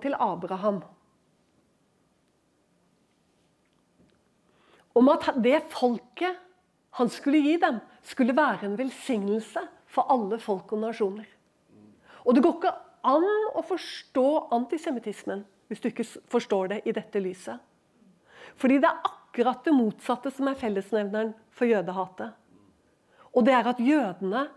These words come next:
er en forbannelse. Det er det som har vært fellesnevneren, om det var i Italia på femtenhundretallet, eller det var Spania på fjortenhundretallet, eller om det var Tyskland på tolvhundretallet, eller korsfarerne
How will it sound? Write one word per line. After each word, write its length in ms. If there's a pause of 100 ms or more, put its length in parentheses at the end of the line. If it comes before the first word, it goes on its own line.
(220)
er 320 (240)
en 160
forbannelse. 680 (1120)
Det 160
er 140 (340)
det 400
som 220
har 140
vært 360
fellesnevneren, 880 (360)
om 160
det 120
var 160
i 120
Italia 600 (380)
på 80
femtenhundretallet, 1040 (280)
eller 300
det 140
var 140
Spania 640
på 120
fjortenhundretallet, 1160 (500)
eller 240
om 120
det 80
var 200
Tyskland 640 (220)
på 160
tolvhundretallet, 960
eller 180
korsfarerne 840